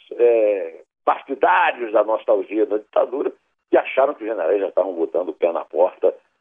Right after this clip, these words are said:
e, e, e arrombando tudo, o que não é verdade, mas também os generais talvez tenham perdido uma boa, o general, o almirante, o, e o brigadeiro tenham perdido uma boa, ó, uma boa oportunidade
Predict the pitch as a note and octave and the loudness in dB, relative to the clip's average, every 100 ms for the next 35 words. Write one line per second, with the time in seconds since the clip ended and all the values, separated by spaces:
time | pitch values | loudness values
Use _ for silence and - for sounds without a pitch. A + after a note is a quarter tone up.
0 | _ - F2 E2+ F#2+ F2+ F#2 G2+ G#2+ F#2 | _ -14 -12 -8 -4 0 2 2 0 -2
1 | F2+ F#2 A2 - F#2+ G2+ G2+ - - - | -2 -2 -2 -2 0 0 0 -4 0 0
2 | A#2 G#2+ G#2+ A2 B2+ G#2+ A#2+ C#3 C#3 - | 2 4 4 2 0 2 2 2 -2 -14
3 | _ _ _ _ D#3+ E3+ - F3 C#3+ D3 | _ _ _ _ 0 0 2 2 4 2
4 | D#3 E3 D#3+ D#3+ C#3+ B2+ C#3 - _ - | 0 -4 -2 0 2 2 0 -4 _ -6
5 | - F#4+ - - F#3 - - D3+ C3+ A#2 | 0 2 2 -2 -2 -2 0 0 0 0
6 | G2 D3 D3+ F#2+ G#2+ G2 G#2 D#2 A2 B2+ | 0 2 4 2 0 -4 -4 -2 0 2
7 | G2+ E2+ D2 D#2+ G2 G#2+ A#2+ G2+ - _ | 0 -2 -6 -6 0 2 2 -2 -10 _
8 | D#2 C#2+ C#2 C#2+ C#2 _ _ _ _ G2+ | -20 -20 -18 -16 -16 _ _ _ _ -4
9 | G2+ B2+ - - - - - - D3+ C3+ | 2 4 4 2 0 2 0 0 -4 -2
10 | D#3 D3+ - - - - C3+ C#3 A#2 F2 | 0 0 0 0 2 4 4 4 4 2
11 | D#2+ - C2 - G#4+ A4+ - - - C#3 | -2 -8 -10 -4 0 2 2 -2 -2 -2
12 | - D3+ D#3+ C#3+ | 0 2 0 -4